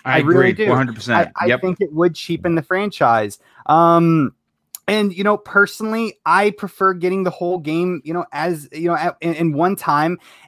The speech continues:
Speaker 2: And, and I think strategically it makes sense, because if you do possibly release it next holiday, you know, the holiday of twenty twenty-one, I think that it could also boost console sales during that time.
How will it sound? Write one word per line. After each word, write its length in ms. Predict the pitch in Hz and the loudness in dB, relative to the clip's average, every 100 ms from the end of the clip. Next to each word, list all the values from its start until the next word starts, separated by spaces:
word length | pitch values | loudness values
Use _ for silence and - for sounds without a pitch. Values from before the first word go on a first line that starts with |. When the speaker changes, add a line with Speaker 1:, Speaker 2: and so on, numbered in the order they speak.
| - | 0
Speaker 2:
And, 280 | 190 190 175 | 2 2 0
and 140 | 180 | 0
I 100 | 185 | 0
think 300 | - 208 190 | 0 -6 -6
strategically 800 | - 190 - - 254 254 - 190 | -4 -4 -4 -6 -6 -6 0 2
it 100 | 175 | 2
makes 240 | 165 151 | 0 -2
sense, 340 | - 226 226 - | -4 0 0 0
because 280 | 180 185 180 | 0 0 0
if 180 | 175 | -2
you 100 | 180 | -6
do 340 | 175 139 208 233 | -6 -4 -4 -4
possibly 640 | - 175 170 - 175 196 | -2 -2 -2 -4 -4 -2
release 520 | 160 143 156 185 - | -2 -2 -2 -6 0
it 240 | 156 139 - _ - | 2 2 -2 _ -2
next 320 | 156 180 - | 0 -2 -4
holiday, 460 | - 185 165 147 | 0 2 2 2
you 120 | 147 139 | 2 0
know, 100 | 139 | -2
the 100 | 135 | -2
holiday 380 | 147 156 165 | -2 0 0
of 100 | 151 | -2
twenty 280 | 139 - 160 | -4 -4 -4
twenty-one, 600 | 147 151 143 143 214 190 - - - | -4 -4 -2 0 0 -2 -4 -10 -4
I 80 | |
think 240 | 185 214 214 | -2 -2 -4
that 120 | 202 | -2
it 100 | 190 | -2
could 140 | 185 | -2
also 440 | - 156 165 202 160 | 0 0 2 0 0
boost 540 | 110 156 170 180 - | 0 0 2 0 -12
console 480 | - 139 147 - 131 | -6 -4 -4 -4 -10
sales 600 | - 190 214 180 151 131 - | -4 0 4 4 2 -4 -8
during 260 | 135 160 147 | -2 0 0
that 200 | 135 - | -2 -4
time. 420 | - 208 175 147 | -2 2 2 0